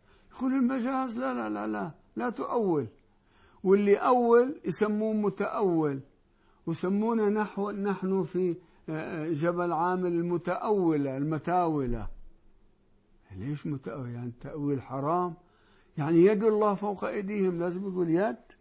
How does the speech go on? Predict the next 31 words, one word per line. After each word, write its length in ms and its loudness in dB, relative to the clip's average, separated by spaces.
يد، 280 -2
يد. 220 -4
"إن 140 2
الذين 380 4
يبايعونك 1120 0
يد 220 4
الله 280 4
فوق 340 -6
أيديهم". 460 -4
يد، 180 -2
يقول 340 2
في 120 -10
يد، 520 -4
بس 160 -12
أنت 220 -8
ما 180 -6
تشوفها، 480 -12
في 160 -12
إيد، 300 -6
إيد. 220 -8
"له 340 2
يد 280 0
كأيدينا". 920 -4
لا، 220 2
لا 60 2
تقول 340 0
لا 160 0
أيدينا، 420 0
بس 220 -4
له 440 0
يد 120 -8